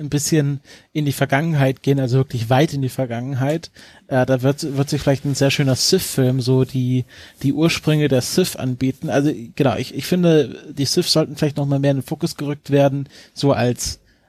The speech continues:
äh, ohne Jedi, also wirklich mal, wirklich einen sehr dunklen Darkseid-Film. Und, äh, genau, dass man halt nicht immer nur sich in diesem Spannungsfeld, okay, wir erzählen was zwischen, zwischen den Episoden, das ist ja immer das gleiche Problem, wo sich dann Leute auch beschwert haben, dass jetzt der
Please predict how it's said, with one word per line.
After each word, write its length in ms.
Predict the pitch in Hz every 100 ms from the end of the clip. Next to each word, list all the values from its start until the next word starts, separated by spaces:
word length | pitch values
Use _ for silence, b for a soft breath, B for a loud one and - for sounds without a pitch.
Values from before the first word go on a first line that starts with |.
| -
äh, 160 | 131 -
ohne 260 | 151 170 175
Jedi, 440 | 139 170 165 175
also 380 | - 127 135 131 -
wirklich 360 | 131 139 147 139
mal, 340 | 135 139 -
wirklich 240 | 143 127
einen 120 | 131 131
sehr 120 | 131
dunklen 720 | - 165 - 147 135 131 - - 131 131
Darkseid-Film. 840 | 123 160 - 120 - 127 135 156 - B B B B B
Und, 360 | 143 135 135 -
äh, 500 | 135 135 135 131 127
genau, 220 | 143 139
dass 180 | 127 120
man 120 | 143
halt 200 | 135 135
nicht 240 | 156 165 160
immer 200 | 156 156
nur 180 | 156
sich 180 | 143 147
in 60 | 151
diesem 240 | 139 143
Spannungsfeld, 720 | - 147 156 160 - 147 147
okay, 400 | 143 - 143 143
wir 80 | 135
erzählen 380 | 131 - 147 135
was 220 | 139 -
zwischen, 420 | - 131 139 131 - B B B
zwischen 340 | - 180 - 175
den 140 | 170
Episoden, 560 | 151 - 151 143 151 139
das 160 | 135
ist 80 | 139
ja 60 | 151
immer 120 | 143
das 140 | 139
gleiche 240 | 143 135 143
Problem, 360 | 135 120 127
wo 100 | 120
sich 100 | 123
dann 140 | - 127
Leute 200 | 127 135
auch 60 |
beschwert 320 | 135 131 135 135
haben, 100 | 127
dass 160 | 127
jetzt 240 | 131 - -
der 300 | 123 120